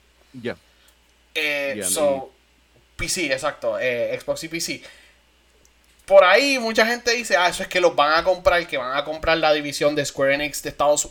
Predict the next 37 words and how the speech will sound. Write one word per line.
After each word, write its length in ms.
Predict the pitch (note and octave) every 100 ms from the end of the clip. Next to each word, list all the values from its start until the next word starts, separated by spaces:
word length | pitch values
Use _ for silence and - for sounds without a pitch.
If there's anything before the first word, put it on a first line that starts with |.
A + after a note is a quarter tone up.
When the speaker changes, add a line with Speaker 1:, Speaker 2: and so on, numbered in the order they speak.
| -
Speaker 2:
Square 240 | - A#3+
Enix 160 | F3+ F#3
International", 680 | F#3 F3+ F3 G3+ G#3 F#3+ F#3
yo 100 | F3+
creo 160 | F#3 F#3
que 240 | F#3+ F#3+
es. 60 | - - - -
Y 80 | C3
yo, 220 | F3 G3
eso 140 | - -
es 60 |
un 60 | F3+
Speaker 1:
Ajá. 80 | F3+
Speaker 2:
montón 300 | E3 F3+ F3
de 60 |
estudios. 560 | D#3+ - C4 A3+ C#3 C#3 - - - - _ _ _ _ _ _ _ _ _ _ -
¿Qué 160 | B3+
tú 160 | C4 C4+
piensas 400 | C4 B3+ A#3+ G#3+
de 140 | G#3
eso? 380 | G#3 - D#3 C3
De 100 | D#3+
que 80 | D#3
están 240 | - D#3
trabajando 640 | E3 F#3+ F#3 G3 G3+ F#3+ F3 - - -
con, 340 | E3+ D#3 D3+ _ _ _ -
le 120 | F3+
están 220 | F3 F#3+
dando 280 | C4 C#4 B3+
dinero 480 | G3+ G3+ A3 C4 G#3
a 100 | E3
su 120 | - E3
competencia, 600 | D#3 D3 C#3+ E3+ E3 C#3
por 140 | C#3+
decir 260 | B2+ D3 C#3+
así. 220 | - - _ _ _ _ _ _
Speaker 1:
So, 500 | D#3+ D3 C#3 C3+ B2+